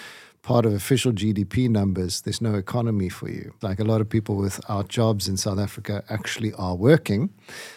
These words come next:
and they're making cash and they're surviving. It's very survivalist, but there's a big economy happening there. And, uh, you know, then there's another thread that we, there's a property rights and ability to secure an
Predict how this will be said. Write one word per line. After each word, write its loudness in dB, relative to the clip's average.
and -2
they're 0
making 0
cash 0
and 0
they're 2
surviving. -2
It's -6
very -2
survivalist, -4
but -6
there's 2
a 2
big 4
economy 0
happening -4
there. -8
And, 4
uh, -10
you 4
know, 8
then 6
there's 8
another 6
thread 0
that -2
we, 2
there's 2
a 2
property 0
rights 4
and -2
ability -2
to -4
secure -2
an -2